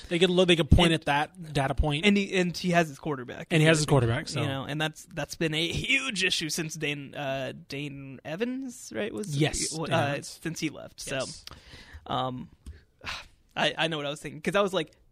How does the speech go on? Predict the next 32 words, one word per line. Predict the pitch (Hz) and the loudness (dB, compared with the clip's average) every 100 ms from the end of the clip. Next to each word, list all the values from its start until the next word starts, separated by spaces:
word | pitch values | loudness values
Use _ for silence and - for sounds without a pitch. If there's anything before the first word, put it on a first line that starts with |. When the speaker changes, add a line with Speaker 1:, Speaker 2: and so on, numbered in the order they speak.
| _ | _
Speaker 2:
"It's | - | -16
Dane | - 196 190 | -12 -10 -6
Evans, | 190 170 | -6 -4
right? | 147 | -8
It's | 143 | -8
not | 196 156 | -12 -10
Dane | 151 160 147 | -8 -8 -8
Roy." | 139 147 139 - - | -6 -6 -6 -12 -4
That's | - - | -2 -2
the | 240 | -2
Houston | 233 - 240 | -2 -2 0
punter. | 285 269 - 160 - _ | 2 2 2 -4 -4 _
God, | - 208 | 2 4
I | 175 | 4
have | |
so | - 196 | 2 4
many | 180 226 | 6 6
dumb | 165 233 | 6 6
facts | - 233 190 | 4 2 2
in | 170 | 0
my | 160 | 2
head. | 175 220 - 226 | 2 0 -4 -8
<laughs> | - - 202 - | -4 0 4 6
All | - - 240 - - - - - - | 6 4 2 2 0 -2 -4 -8 -8
right. | - - - - - - - - - | -12 -12 -16 -10 -8 -8 -6 -8 6
Uh, | 175 175 175 170 175 | 10 10 10 6 4
T | - 285 | 2 2
C | 269 | 4
U, | 180 151 | 4 2
nineteen | 170 208 185 208 | 0 0 0 -2
point | 190 190 180 - | 0 2 2 0
underdogs | 165 165 160 156 156 151 | -2 -2 0 2 2 -2